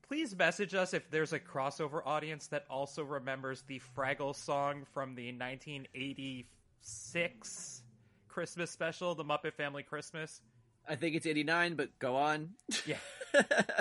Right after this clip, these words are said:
Speaker 1: Yeah, yeah, that, that sounds right.
Speaker 2: Muppet Family Christmas with Sesame Street and Fraggles, and they're all at Fozzie Bear Mom's ha-, country house. It is so great.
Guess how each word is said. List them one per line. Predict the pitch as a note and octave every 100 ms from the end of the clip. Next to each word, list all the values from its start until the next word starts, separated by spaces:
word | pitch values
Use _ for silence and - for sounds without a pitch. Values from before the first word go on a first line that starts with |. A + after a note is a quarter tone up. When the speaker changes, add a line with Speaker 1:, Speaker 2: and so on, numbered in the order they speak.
| - - F3 - - D3+
Speaker 1:
Yeah, | F3 F3 E3+ E3+
yeah, | F3+ F3+ F3+
that, | F3+ E3+ D#3
that | E3 E3
sounds | D3 A#2
right. | G#2 - _ _ _ _ _ _ -
Speaker 2:
Muppet | F#3 G3
Family | F#3+ F#3+ F#3
Christmas | F3+ F#3 F3 E3 C3+
with | D3+ B2+
Sesame | - E3 D#3 E3+
Street | - E3+ E3 D#3+ C3
and | B2+
Fraggles, | A#2+ D3+ D3+ D3+ D3+ D3 C3
and | - A#2 A2+ A#2
they're | A#2+
all | C3+ C#3 C#3+ C#3
at | A#2+ -
Fozzie | C#3 C#3 C#3
Bear | C3 C3+ C3 C3 B2+ A#2 -
Mom's | C#3 B2+ C3 B2
ha-, | D3 A#2+ -
country | D3+ C#3+ D3
house. | C3+ B2+ A#2+ -
It | D3 C3
is | B2+ B2 A#2 - -
so | - D3
great. | A#2 E2+ -